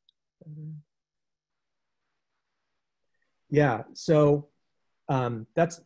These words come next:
that's a t-, that's a tough one. That's right, personal relationships within a team. Um, I think first,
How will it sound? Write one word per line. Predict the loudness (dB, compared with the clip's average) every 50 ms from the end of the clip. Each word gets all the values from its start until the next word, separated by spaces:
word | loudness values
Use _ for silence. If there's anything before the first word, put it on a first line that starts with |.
| _
that's | -2 -2 -2 -2
a | -6
t-, | -10 -10 -14 -16 -16 -16 -20 -20 _ _ _ _ _
that's | -18 -16 -12 -12 -4
a |
tough | -2 -2 -2 -2
one. | -4 -6
That's | -6 -6 -6 -6 -4
right, | -2 -2 -2 -4 -6 -12 -20 _ _ _ _ _ _
personal | -4 -2 -2 -2 0 0 0
relationships | 0 2 2 0 -2 -2 -6 -6 -2 -2 -2 -2 -4
within | -8 -6 -6 -4 -4
a | -6
team. | -8 -8 -8 -6 -6 -6 -8 -8 -10 -12 -16 _ _ _ _ _ _ _ -6
Um, | -4 -2 -2 -2 -2 -4 -6 -8 -12 _ _ _ _ _ _ _ _ _ _ _
I | -4 -4
think | -4 -4 _ -2 0 0 0 -2 -6 -12 -20 _ _ _ _ _ _ _ _ _ _ _ _ _ _ _ _ _ _ _ _ _ _
first, | 0 2 2 2 0 -2 -10 -18